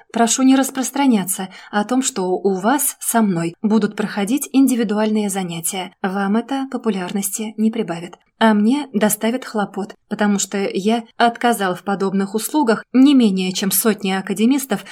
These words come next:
из гораздо... гораздо более благородных семей, чем ваша". Я хотела было что-то сказать, но, открыв рот,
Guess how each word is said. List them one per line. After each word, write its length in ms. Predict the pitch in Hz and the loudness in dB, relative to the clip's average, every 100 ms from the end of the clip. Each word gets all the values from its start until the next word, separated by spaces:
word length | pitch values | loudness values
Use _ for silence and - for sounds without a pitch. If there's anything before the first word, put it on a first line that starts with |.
| - | -4
из 200 | 220 208 | 0 0
гораздо... 540 | 208 208 247 220 240 233 _ _ _ _ - | 0 2 2 2 0 -2 _ _ _ _ -6
гораздо 500 | 247 269 240 262 311 | 2 4 4 2 2
более 460 | 233 247 285 277 220 | 2 2 2 2 2
благородных 680 | 190 247 254 262 262 254 233 | 2 2 4 4 4 2 0
семей, 600 | - 285 220 165 - _ | 0 4 2 0 -10 _
чем 260 | - 330 269 | -4 0 0
ваша". 440 | 180 175 - 214 - _ _ _ _ _ _ _ _ - | 0 -2 -2 -4 -10 _ _ _ _ _ _ _ _ -4
Я 220 | 214 202 | -2 -2
хотела 380 | 185 214 226 202 | -8 -8 -8 -8
было 220 | 180 196 | -10 -10
что-то 280 | - 202 196 | -10 -10 -10
сказать, 460 | - 220 220 277 - - | -12 -12 -8 -10 -10 -6
но, 400 | 208 208 196 190 | -4 -4 -6 -4
открыв 480 | 226 226 233 226 - | -4 -4 -4 -4 -2
рот, 240 | 311 320 | -4 -4